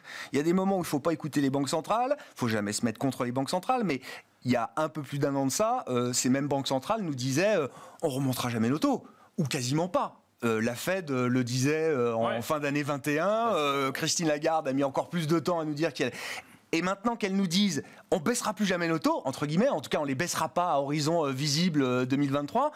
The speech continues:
Speaker 1: là il faut les croire.
Speaker 2: Euh, je pense parce que la nature de l'inflation
Speaker 1: Ouais.
Speaker 2: a quand même changé. Euh, lorsqu'on décompose en fait l'infla-, par exemple, l'inflation américaine entre tout ce qui est, euh, on,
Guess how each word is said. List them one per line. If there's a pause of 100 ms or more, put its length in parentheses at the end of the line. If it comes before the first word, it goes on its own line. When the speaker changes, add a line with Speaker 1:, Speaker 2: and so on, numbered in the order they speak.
(160)
Speaker 1:
là
il
faut
les
croire.
Speaker 2:
Euh,
je (260)
pense
parce
que
la
nature
de
l'inflation
Speaker 1:
Ouais.
Speaker 2:
a
quand
même
changé. (440)
Euh,
lorsqu'on
décompose
en
fait
l'infla-,
par
exemple,
l'inflation
américaine
entre
tout
ce
qui
est,
euh,
on,